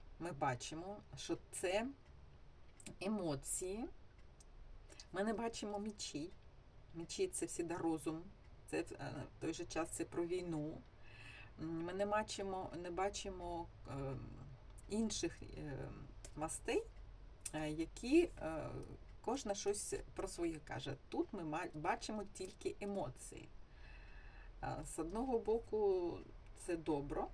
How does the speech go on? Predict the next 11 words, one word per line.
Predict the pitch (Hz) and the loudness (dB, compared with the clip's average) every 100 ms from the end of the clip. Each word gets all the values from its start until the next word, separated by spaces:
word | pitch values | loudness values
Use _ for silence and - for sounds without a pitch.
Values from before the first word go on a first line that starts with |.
| - - | -6 0
добре, | 359 339 339 392 403 - | 4 4 6 4 4 2
але, | 175 165 175 | 2 4 6
м, | 233 285 269 - - 175 170 175 | 6 6 4 -4 -8 -4 -4 0
ну, | |
якось | 196 214 - 403 | 2 2 2 -2
не | - | -2
дуже | - 185 165 | -2 0 0
розумно. | 156 156 151 135 113 - - - - - - - - - - - - - - - 165 | 0 2 2 2 -2 -10 -14 -12 -12 -12 -12 -14 -14 -14 -16 -16 -16 -16 -12 -8 0
І | 170 | 2
от, | 302 311 277 | 2 -2 -2
мабуть, | 151 339 349 | -2 2 2